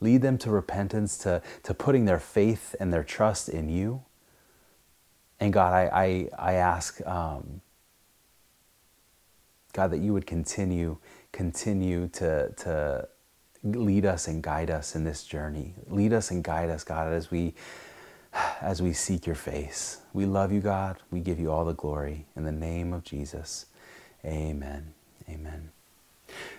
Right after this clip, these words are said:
If we want to make God known in a world that doesn't know him, we have to live differently. We have to live with a higher purpose. We have to live boldly.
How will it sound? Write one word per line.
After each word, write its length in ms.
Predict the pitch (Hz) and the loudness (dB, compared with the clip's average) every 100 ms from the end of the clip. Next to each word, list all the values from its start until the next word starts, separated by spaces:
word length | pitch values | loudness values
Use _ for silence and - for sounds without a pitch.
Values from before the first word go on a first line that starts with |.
| - | 0
If 100 | 98 | 6
we 60 | |
want 200 | 104 107 | 8 10
to 40 | 113 | 10
make 200 | 120 110 | 8 8
God 240 | 113 110 | 8 8
known 340 | 101 98 92 95 | 8 6 6 4
in 100 | 90 | 4
a 60 | |
world 280 | 90 98 98 | 6 6 6
that 80 | 101 | 4
doesn't 260 | 101 95 | 2 2
know 160 | 90 90 | 2 4
him, 200 | 87 87 | 4 2
we 100 | 87 | 2
have 180 | 85 - | 0 0
to 80 | 82 | 0
live 260 | 87 98 | 2 2
differently. 560 | 98 92 82 90 92 90 - | 2 0 -2 -2 -4 -4 -2
We 80 | |
have 120 | 85 - | 0 2
to 80 | |
live 220 | 90 98 85 | 2 2 0
with 120 | - | -2
a 60 | |
higher 240 | 80 92 87 | 2 2 2
purpose. 680 | - 104 104 98 - - - _ - _ _ _ | 2 0 2 0 -2 -10 -14 _ -20 _ _ _
We 80 | 87 | -6
have 400 | 78 90 82 - | 0 0 0 -4
to 160 | - 85 | -2 0
live 520 | 80 80 80 76 - - _ _ | 2 2 2 0 -6 -20 _ _
boldly. 540 | 73 71 - 64 80 | -2 -2 -2 -4 -6